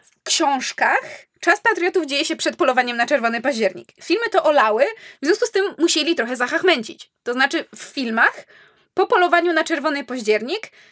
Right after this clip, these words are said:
Jack Ryan odchodzi z C I A, bo powody.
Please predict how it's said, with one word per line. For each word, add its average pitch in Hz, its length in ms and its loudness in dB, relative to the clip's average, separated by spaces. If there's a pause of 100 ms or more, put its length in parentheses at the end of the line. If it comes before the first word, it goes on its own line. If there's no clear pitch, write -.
(220)
Jack 403 200 4
Ryan 339 420 2
odchodzi 254 580 0
z - 100 -6
C - 160 -6
I 202 80 -2
A, 190 280 2 (760)
bo 247 120 -2
powody. 214 420 -2